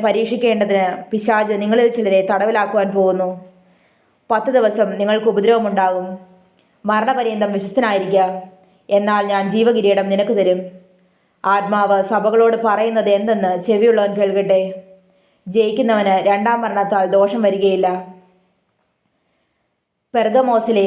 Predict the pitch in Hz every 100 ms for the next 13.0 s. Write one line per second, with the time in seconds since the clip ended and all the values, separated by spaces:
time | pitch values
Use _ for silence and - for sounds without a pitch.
0 | 190 220 196 220 226 202 202 214 190 190
1 | 185 185 185 - - _ _ _ _ _
2 | _ 208 214 214 214 247 214 208 202 220
3 | 226 226 220 202 202 226 214 196 190 190
4 | 202 226 226 196 196 190 185 190 - -
5 | _ _ _ _ 220 233 226 254 254 214
6 | 220 240 220 196 185 175 - 196 196 202
7 | 202 214 240 240 240 214 214 226 240 226
8 | 202 208 226 226 202 190 180 196 202 208
9 | 190 190 190 185 185 - - _ _ _
10 | _ 214 240 247 233 214 208 233 240 214
11 | 208 240 233 190 214 180 190 185 185 -
12 | - _ _ _ 208 214 240 233 202 196